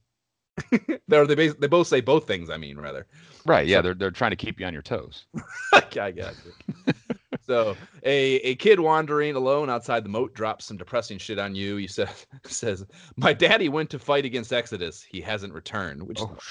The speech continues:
Speaker 1: holy
Speaker 2: shit.
Speaker 1: fuck, right? <laughs> That's crazy
Speaker 2: <laughs>
Speaker 1: dark. That's crazy dark.
Speaker 2: My God.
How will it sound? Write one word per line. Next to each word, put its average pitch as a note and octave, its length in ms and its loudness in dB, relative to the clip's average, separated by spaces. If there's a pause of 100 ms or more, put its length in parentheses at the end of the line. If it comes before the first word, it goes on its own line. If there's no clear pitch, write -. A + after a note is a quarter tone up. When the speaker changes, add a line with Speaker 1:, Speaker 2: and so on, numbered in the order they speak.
Speaker 1:
holy G4+ 260 8
Speaker 2:
shit. - 40 -10
Speaker 1:
fuck, F#4 280 6
right? F#4+ 200 6
<laughs> - 260 -2
That's D#5+ 520 6
crazy - 480 2
Speaker 2:
<laughs> - 40 -6
Speaker 1:
dark. F4 320 2
That's E3 220 -10
crazy D3 340 -6
dark. G2+ 300 -10 (240)
Speaker 2:
My B3 180 12
God. C4+ 360 8